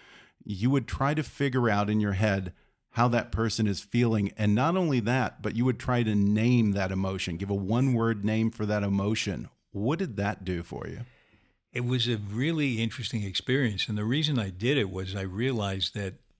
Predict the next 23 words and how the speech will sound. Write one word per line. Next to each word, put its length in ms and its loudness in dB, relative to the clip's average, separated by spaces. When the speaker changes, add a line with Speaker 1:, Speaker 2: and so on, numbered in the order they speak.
Speaker 2:
the, 260 -10
the 220 -10
way 180 0
we 180 -2
teach 380 -6
scientists 720 -4
and 180 -8
doctors 520 -6
and 260 -8
other 260 -4
people 300 -6
now, 160 -4
people 380 -6
in 80 -6
business, 480 -2
women 320 0
in 140 0
business 420 -6
and 100 -10
that 180 -8
kind 220 -10
of 60 -14
thing, 240 -12